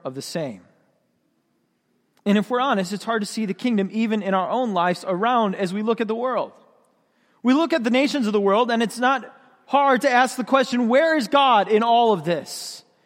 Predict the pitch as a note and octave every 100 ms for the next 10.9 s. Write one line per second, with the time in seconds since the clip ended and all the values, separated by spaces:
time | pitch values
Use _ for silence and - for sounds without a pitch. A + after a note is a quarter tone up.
0 | _ _ _ _ _ _ _ _ _ _
1 | _ D4+ E4 D4 C#4 C#4 B3 B3+ A#3+ B3+
2 | A3+ A3+ A3 G#3 G#3+ B3 B3+ A#3 G3+ G#3
3 | G#3 G#3 D#3 C4 C4+ - G#3+ G#3+ F#3 G3+
4 | G#3+ A#3+ A#3 G3 E3 G3 G3+ - C#4 D#4
5 | C#4 G3+ F#3 E3 F3+ F#3 - D#4 D4+ A#3+
6 | G3+ E3 - - A#3+ C4 D#4+ D4+ C4+ A#3
7 | D#4 D#4+ D#4+ C#4 A3 G#3+ F#3+ F#3+ C#3+ -
8 | - _ _ D4+ E4+ - D4+ - D#4 C#4+
9 | B3+ B3 A3 B3 A#3 C4 A#3 G#3 D#4+ C#4+
10 | G#3+ C#4+ F4 D4+ C#4+ F4 D4+ - -